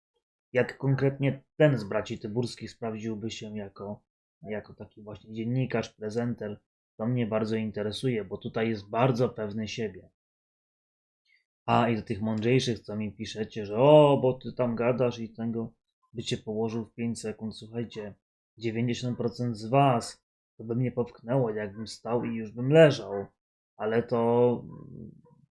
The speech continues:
co z tego? Mówię, świat tak nie działa. A przy okazji to tak się zastanawiam, skoro konkretnie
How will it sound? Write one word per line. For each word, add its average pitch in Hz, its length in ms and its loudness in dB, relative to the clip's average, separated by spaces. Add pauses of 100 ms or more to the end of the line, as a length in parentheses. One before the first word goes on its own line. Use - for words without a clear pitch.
(140)
co 127 140 -4
z - 120 -10
tego? 107 500 6 (220)
Mówię, 117 340 -2
świat - 280 -10 (100)
tak - 180 -10 (340)
nie 117 180 -4
działa. 127 500 4 (840)
A 110 220 6
przy 110 320 -6
okazji 120 640 4
to 98 280 -6
tak - 200 -18
się 104 120 -20
zastanawiam, 117 600 -2
skoro 104 540 -10 (880)
konkretnie 226 800 -6